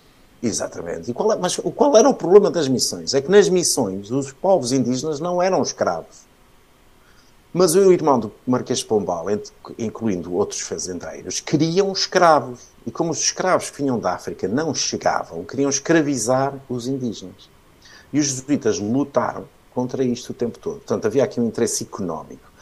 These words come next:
Mas não é só isso, quer dizer, não temos evidência que ele era um grande psicopata, aquela coisa dele ter tomado, enquanto tomava pequeno almoço, eh, observou o suplício da roda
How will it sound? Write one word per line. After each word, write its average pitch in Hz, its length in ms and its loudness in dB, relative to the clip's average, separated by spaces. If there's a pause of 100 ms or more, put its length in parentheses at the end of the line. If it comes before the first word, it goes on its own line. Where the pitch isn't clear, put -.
(260)
Mas 180 140 2
não 185 180 0
é 180 60 2
só 110 320 4
isso, 135 240 2
quer 95 80 -10
dizer, - 220 -8
não 80 100 -10
temos 87 300 -6
evidência 95 580 -4
que - 100 -10
ele 82 120 -8 (100)
era 82 320 -12 (520)
um 87 120 -10
grande 87 240 -2
psicopata, 156 960 0
aquela 95 280 -4
coisa 85 320 -8
dele 85 260 -6
ter 85 260 -6
tomado, 85 480 -6
enquanto 110 380 -2
tomava 92 260 0
pequeno - 260 -6
almoço, 90 540 -4 (260)
eh, 113 180 -6
observou 135 600 2
o 127 40 2
suplício 117 500 -4
da 107 100 4
roda 98 460 4